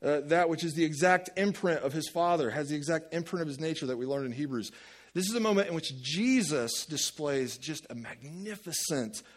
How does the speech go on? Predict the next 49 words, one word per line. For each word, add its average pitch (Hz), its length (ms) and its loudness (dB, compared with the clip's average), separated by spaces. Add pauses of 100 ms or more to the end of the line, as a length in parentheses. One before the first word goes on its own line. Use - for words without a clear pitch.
(100)
moment 143 540 0
of 107 160 -8
gentleness. 107 580 -8 (160)
Now, 208 220 4 (800)
fast 262 320 0
fact 214 260 2
before 185 220 -4
we 143 80 -2
get 185 140 -4
to 143 80 -4
John 110 260 -2
eight, 107 240 -4 (480)
of 190 100 4
all 262 120 6
the 349 80 0
qualities 196 460 2
that 151 120 -2
Jesus 156 380 -2
possesses 139 540 -4
perfectly 104 540 -8
and 107 80 -6
displays 135 440 -6
perfectly, 120 440 -8
you 123 160 -6
know 185 120 -2
that 139 100 -2
gentleness 143 480 -8
is 113 120 -8
the 117 120 -4
only 127 160 -4
one 135 160 -6
that 127 80 -6
he 113 80 -4
draws 113 260 -2
attention 131 380 -10
to? 156 160 -6 (480)
It's 175 140 -2
the 240 100 -2
only 277 220 2
one 247 180 4
that 208 80 6
he 185 80 2
says, 196 460 6 (180)
"Hey, 185 300 6 (180)
be 208 140 6
like 165 280 8
this, 127 220 0
be 160 320 0
gentle." 135 560 2